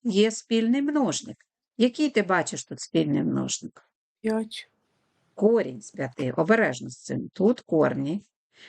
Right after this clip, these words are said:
Speaker 1: Корінь з п'яти, тому його можна винести за дужки. Від першого доданку що залишиться? Корінь з двох.
Speaker 2: П'ять.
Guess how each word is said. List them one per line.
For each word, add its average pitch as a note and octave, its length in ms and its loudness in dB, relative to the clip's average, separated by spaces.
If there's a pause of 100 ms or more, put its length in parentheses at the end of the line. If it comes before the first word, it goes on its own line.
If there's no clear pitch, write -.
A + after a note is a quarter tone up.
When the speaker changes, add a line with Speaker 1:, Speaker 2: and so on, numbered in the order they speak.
(120)
Speaker 1:
Корінь C4+ 300 2
з - 80 -16
п'яти, F3+ 460 -2
тому F3 260 -2
його G3 260 2
можна G#3+ 340 2
винести A#3 460 0
за G#3+ 180 0
дужки. G3 580 -6 (640)
Від C4 240 2
першого A#3+ 440 0
доданку D3+ 560 -2
що A3 220 2
залишиться? C3+ 800 -4 (680)
Корінь E3 600 0 (460)
з C3 140 -8
двох. D#3+ 500 2
Speaker 2:
П'ять. A3+ 280 6